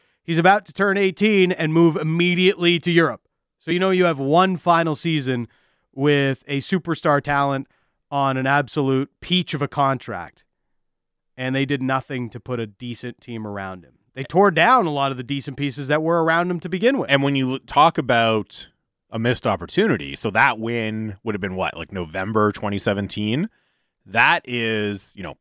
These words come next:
Speaker 2: pre-Elias Pettersson, pre-Quinn Hughes, right? Pre-Thatcher Demko.
Speaker 1: Yeah.
Speaker 2: Like, Boeser's just started to make his, you know, he's just started his, uh, his rookie campaign, so there's a little bit of excitement there, but that's still kind of the depths of the bad times for the <laughs>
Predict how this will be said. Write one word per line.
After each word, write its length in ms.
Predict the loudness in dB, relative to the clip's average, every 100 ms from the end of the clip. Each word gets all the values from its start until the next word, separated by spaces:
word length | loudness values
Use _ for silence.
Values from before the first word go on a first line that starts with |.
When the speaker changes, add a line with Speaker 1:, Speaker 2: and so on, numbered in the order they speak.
| _
Speaker 2:
pre-Elias 600 | -18 -6 -4 2 2 0
Pettersson, 600 | -2 -2 -2 -6 -8 -10 -16
pre-Quinn 720 | -14 -4 0 0 0 -4 -2 -2
Hughes, 560 | -2 0 0 -2 -4
right? 200 | -4 -4
Pre-Thatcher 680 | -8 0 0 4 2 2 0
Demko. 400 | -2 -2 -2 2
Speaker 1:
Yeah. 140 | 4 4
Speaker 2:
Like, 160 | 2
Boeser's 480 | 2 2 2 0 -2
just 520 | -4 0 0 0 -6
started 520 | -10 -4 4 4 4 0
to 60 |
make 240 | 0 0 0
his, 260 | -2 -4
you 240 | -10 -4 -2
know, 80 |
he's 140 | -2 -2
just 240 | -2 -2
started 360 | 2 2 2 0
his, 340 | -2 -6 0
uh, 180 | 2 2 0 _ _ 2
his 200 | 2 4
rookie 300 | 0 0 -4
campaign, 540 | -2 -2 0 0 0
so 100 | 0
there's 140 | 0 -2
a 40 |
little 220 | 0 0
bit 140 | 2 0
of 100 | -2
excitement 460 | -2 -2 -2 -2
there, 180 | 2 2
but 120 | 2
that's 200 | 2 0
still 220 | 0 0 0
kind 240 | 0 2
of 160 | 0 0 _ _ _ _
the 200 | -6 -6
depths 600 | -4 0 2 0 -12 -8
of 220 | -2 -2 -2
the 120 | -4
bad 460 | -2 0 2 0
times 560 | -4 -2 0 -2 -10 -4
for 140 | 0
the 80 |
<laughs> 60 | 0